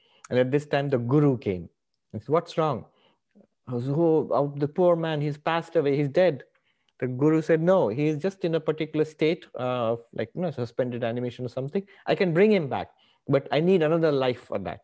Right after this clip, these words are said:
Somebody, one of you has to sacrifice your life for it." Um,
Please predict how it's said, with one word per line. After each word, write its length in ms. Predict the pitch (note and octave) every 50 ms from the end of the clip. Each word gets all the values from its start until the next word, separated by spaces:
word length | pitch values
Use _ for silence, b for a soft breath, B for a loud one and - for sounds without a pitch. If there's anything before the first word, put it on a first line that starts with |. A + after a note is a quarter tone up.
| _
Somebody, 360 | _ - C#3+ D#3+ E3+ F3 D#3 C#3
one 160 | C3+ D3 D#3+
of 120 | D3+ -
you 100 | F3 E3+ E3
has 140 | D3+ D3 D3+
to 100 | - C#3+
sacrifice 540 | C#3+ C#3+ C#3+ - C#3+ C#3+ C#3+ C#3+ C3+ - -
your 160 | D3 C#3+ C3+
life 260 | B2 A#2 A2+ - -
for 120 | - G#2+
it." 140 | - - - b b b b b b b b b b b b b b _ -
Um, 420 | - G2+ G2+ G2+ G2+ G2+ G2+ -